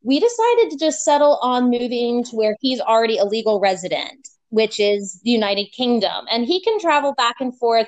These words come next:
legally from England to Wales without any issue. It's not like he needs to apply for visa change or residency change if he doesn't want to. And, um, you know, so that makes it so that only one of us really has to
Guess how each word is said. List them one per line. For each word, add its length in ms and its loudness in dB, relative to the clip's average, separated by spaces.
legally 480 0
from 320 0
England 720 0
to 280 -2
Wales 600 0
without 260 -4
any 280 -4
issue. 480 -8
It's 180 0
not 160 0
like 160 0
he 180 -2
needs 320 -4
to 160 2
apply 400 0
for 160 -6
visa 320 -4
change 460 -2
or 80 -2
residency 560 0
change 280 -4
if 100 -6
he 100 -6
doesn't 260 -4
want 300 -4
to. 340 0
And, 500 2
um, 680 -2
you 100 0
know, 100 4
so 140 -2
that 200 0
makes 300 0
it 120 0
so 100 -8
that 80 0
only 200 0
one 300 0
of 140 2
us 340 -8
really 220 2
has 440 -6
to 460 0